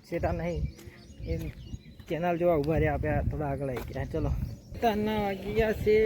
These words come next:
સાત ને વીસ ને અત્યારે અમારું ટ્રેક્ટર મને મળી ગયું હે.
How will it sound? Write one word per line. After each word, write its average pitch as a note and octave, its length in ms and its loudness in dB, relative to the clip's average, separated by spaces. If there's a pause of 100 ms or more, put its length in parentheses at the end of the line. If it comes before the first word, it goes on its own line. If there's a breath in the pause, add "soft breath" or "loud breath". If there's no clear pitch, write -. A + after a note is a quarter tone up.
(260)
સાત G3+ 360 0 (120)
ને G#3+ 80 -4 (160)
વીસ G#3+ 280 0 (240)
ને G3 120 -12 (140)
અત્યારે G3 360 -4
અમારું G3 320 2
ટ્રેક્ટર B3 400 4
મને F#3 200 -2
મળી F#3 320 2
ગયું A#3+ 180 4
હે. C4+ 40 4